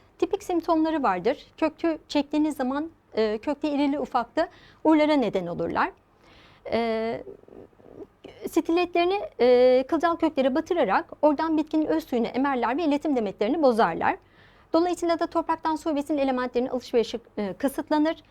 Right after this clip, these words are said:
Tabii bir topraktan yeteri derecede su ve besin elementleri alınamadığı için de bitkide gelişme yavaşlar, durur, hatta bodurlaşma görülür. Tabii yeteri derecede su ve besin elementi alınamadığı için de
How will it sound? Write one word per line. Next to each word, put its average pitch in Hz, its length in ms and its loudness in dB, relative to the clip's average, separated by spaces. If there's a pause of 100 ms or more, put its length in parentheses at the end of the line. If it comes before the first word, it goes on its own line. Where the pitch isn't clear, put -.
(220)
Tabii 285 240 0
bir 294 80 -6 (100)
topraktan 294 460 0
yeteri 277 400 0
derecede 262 300 0
su 277 180 -4
ve 240 60 -2
besin 240 220 0
elementleri 233 500 -2
alınamadığı 254 400 0
için 208 220 -8
de 269 100 -2
bitkide 262 280 -4
gelişme 226 420 -4
yavaşlar, 262 600 0 (340)
durur, 277 300 0
hatta 269 380 0
bodurlaşma 220 520 -2
görülür. 180 420 -2 (840)
Tabii 349 180 2
yeteri 349 440 0
derecede 349 320 0
su 370 160 -2
ve 339 80 0
besin 339 220 -2
elementi 320 420 0
alınamadığı 311 380 2
için 202 300 -4
de 294 160 2